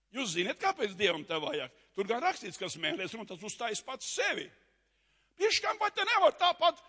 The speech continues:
latviski, vai krieviski, vai citā valodā uztaisīt sevi? Nu, bet Dievs grib tā. Dievs ir Dievs, kurš rīkojās,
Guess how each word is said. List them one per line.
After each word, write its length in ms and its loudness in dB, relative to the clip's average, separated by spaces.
latviski, 800 0
vai 120 0
krieviski, 680 -2
vai 100 2
citā 360 -2
valodā 280 0
uztaisīt 480 -6
sevi? 320 -8
Nu, 80 -12
bet 240 -20
Dievs 360 -2
grib 280 -6
tā. 260 -12
Dievs 380 2
ir 200 -10
Dievs, 460 4
kurš 320 -8
rīkojās, 920 0